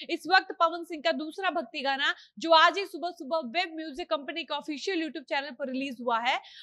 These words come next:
वो गाना YouTube के मेन सेक्शन में पांचवें नंबर पर ट्रेंड कर रहा है। बाकी बात की जाए इस गाने पर आए लाइक्स की,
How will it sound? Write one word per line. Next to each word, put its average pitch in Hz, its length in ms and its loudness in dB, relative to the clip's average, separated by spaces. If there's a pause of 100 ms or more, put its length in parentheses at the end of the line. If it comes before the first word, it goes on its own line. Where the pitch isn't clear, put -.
(140)
वो 330 160 0
गाना 302 320 4
YouTube 311 340 -2
के 370 140 -8
मेन 339 300 0
सेक्शन 349 380 -4
में 349 120 -6
पांचवें 302 360 2
नंबर 285 240 -4
पर 320 160 -2
ट्रेंड 320 360 -2
कर 233 120 -4
रहा 196 220 -8 (100)
है। - 80 -18 (720)
बाकी 277 320 4
बात 302 320 8
की 370 80 -4
जाए 349 240 4
इस 294 100 -4
गाने 277 280 4
पर 320 180 0
आए 302 120 0
लाइक्स 262 340 2
की, 381 180 -4